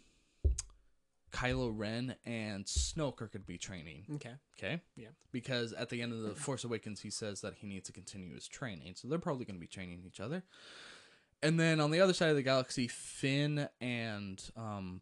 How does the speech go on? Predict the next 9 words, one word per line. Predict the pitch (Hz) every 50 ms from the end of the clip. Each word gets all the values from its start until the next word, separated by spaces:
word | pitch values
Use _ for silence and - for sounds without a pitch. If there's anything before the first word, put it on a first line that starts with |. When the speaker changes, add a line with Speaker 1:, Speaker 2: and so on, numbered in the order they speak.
| - -
Speaker 1:
Poe | - - 151 143 127 117 110 107 104 104 -
are | - 107
probably | - - 120 117 113 107
gonna | - 107 104 110
go | - - 104 98
on | 98 98 98
an | 92 92
adventure | 90 95 - - 98 101 117 - - 160 151
somewhere, | - - - 170 170 170 170 170 175 175 170 170 156